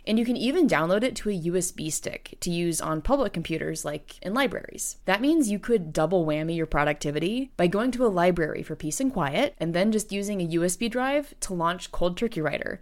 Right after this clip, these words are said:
and then save the text file back to the U S B, meaning you can go to the library without a laptop or a tablet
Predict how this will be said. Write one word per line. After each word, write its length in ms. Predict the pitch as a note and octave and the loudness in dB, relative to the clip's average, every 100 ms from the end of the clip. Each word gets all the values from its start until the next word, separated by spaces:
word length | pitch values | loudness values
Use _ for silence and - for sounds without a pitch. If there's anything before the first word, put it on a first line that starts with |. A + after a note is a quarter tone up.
| - | -6
and 100 | E3+ | -2
then 140 | F3+ E3+ | 0 0
save 280 | F3 F3+ | 2 2
the 60 | F3+ | 2
text 320 | F3+ D#3+ - | 0 0 2
file 420 | G#3 G#3 B3+ D4 | 4 4 4 2
back 340 | - D#3+ D3+ - | 0 0 0 0
to 100 | D#3+ | -2
the 80 | D#3+ | 0
U 180 | D3+ | -2
S 120 | C#3+ - | -4 -6
B, 320 | - - - | -8 -10 -2
meaning 400 | F3+ F#3+ G3 - | 2 2 0 -2
you 160 | E3 A3+ | -2 0
can 140 | G4 | 2
go 160 | F4 F4 | 4 4
to 80 | D#4 | 4
the 80 | |
library 720 | B3+ E3+ E3 G#3+ A#3+ C#4+ D#4 | 2 2 2 2 4 4 2
without 640 | - E3+ F#3 - D#3 E3+ - | 0 2 2 2 0 0 2
a 120 | - | 0
laptop 520 | E3+ D#3 - - G3 G3 | 2 0 -2 0 0 2
or 140 | F3+ | 0
a 40 | |
tablet 540 | E3 C3 D3+ G3 B3+ | 0 -4 -2 0 0